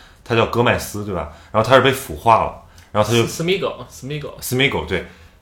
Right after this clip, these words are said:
Speaker 1: 他就，他就变成了这，现在这个鬼样子，就他原来也是一个长得比较像霍比特人，另一只霍比特人的那个正常的状态。那他被这个魔-，呃，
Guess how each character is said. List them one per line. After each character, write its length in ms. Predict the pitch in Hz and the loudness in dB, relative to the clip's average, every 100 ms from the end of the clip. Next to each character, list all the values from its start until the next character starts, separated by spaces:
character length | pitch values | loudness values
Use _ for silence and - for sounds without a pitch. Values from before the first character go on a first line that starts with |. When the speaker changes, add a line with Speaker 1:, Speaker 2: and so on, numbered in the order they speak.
| _ | _
Speaker 1:
他 140 | 123 | 2
就， 160 | 123 127 | 4 2
他 140 | 127 | 2
就 100 | 131 | 0
变 180 | 135 131 | 4 4
成 200 | 120 101 | 4 0
了 120 | 101 | -2
这， 120 | 92 104 | -2 -8
现 220 | - 120 | -2 2
在 120 | 113 | 2
这 80 | 104 | 0
个 60 | |
鬼 240 | 101 95 76 | -4 -4 -2
样 240 | 92 90 | 0 -2
子， 80 | 85 | -2
就 100 | 101 | -4
他 120 | 113 | 0
原 180 | 117 104 | 2 2
来 60 | 123 | 2
也 120 | 92 | 0
是 160 | - | -2
一 120 | 95 92 | -4 0
个 260 | 98 90 | 0 0
长 240 | 80 87 85 | 0 -2 -2
得 60 | |
比 80 | 92 | -2
较 120 | 90 | -2
像 200 | 87 101 | -2 -4
霍 120 | 90 | -4
比 80 | 90 | -8
特 200 | 87 101 | -8 -6
人， 160 | 85 85 | -6 0
另 220 | 135 170 | 4 4
一 20 | |
只 120 | - 113 | 4 -2
霍 180 | 120 | -2
比 80 | - | -4
特 180 | 87 90 | -6 -8
人 100 | 78 | -8
的 100 | 82 | -8
那 100 | 87 | -8
个 200 | 85 82 - - - | -8 -10 -18 -20 -4
正 200 | - 160 | 2 2
常 160 | - 87 | 2 -4
的 80 | 82 | -4
状 200 | 92 78 | -4 -6
态。 160 | 78 - - - - | -10 -14 -20 -20 0
那 120 | 127 | 2
他 220 | 127 135 | 4 4
被 200 | - 135 | 6 4
这 100 | 113 | 4
个 540 | 117 110 95 87 - - | 2 4 4 0 -6 -12
魔-， 200 | 95 98 113 | -6 -4 -4
呃， 180 | - 104 | -6 -8